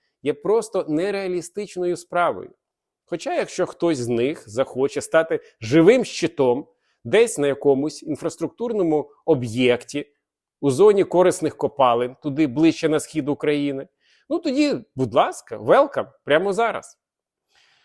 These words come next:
Але якщо станеться диво, я наголошу, диво, і мир настане,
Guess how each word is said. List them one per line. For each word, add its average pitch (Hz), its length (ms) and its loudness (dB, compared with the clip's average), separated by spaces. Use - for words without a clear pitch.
Але 180 200 4
якщо 226 440 -4
станеться 175 680 -4
диво, 135 640 0
я 113 80 -4
наголошу, 120 500 -4
диво, 110 460 -2
і 147 120 0
мир 151 220 6
настане, 139 640 -4